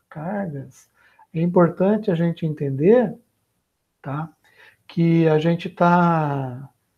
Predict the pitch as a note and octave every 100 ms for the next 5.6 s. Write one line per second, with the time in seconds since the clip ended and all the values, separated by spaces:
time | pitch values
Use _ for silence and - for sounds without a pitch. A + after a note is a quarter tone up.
0 | _ _ _ _ C#3+ C#3 C3+ C3 C3+ C3
1 | D#3 - E3+ E3 E3 E3 F3 F#3 G#3+ A3
2 | - _ _ _ E3+ E3 G#3 A3 - C4
3 | B3+ D#4 D#4 D4+ C4+ C#4 C#4 A3+ C4+ A#3
4 | C4+ A#3 - F#3+ F#3 E3 D3 - - D3
5 | C#3 C3 C3+ D3+ E3+ F3+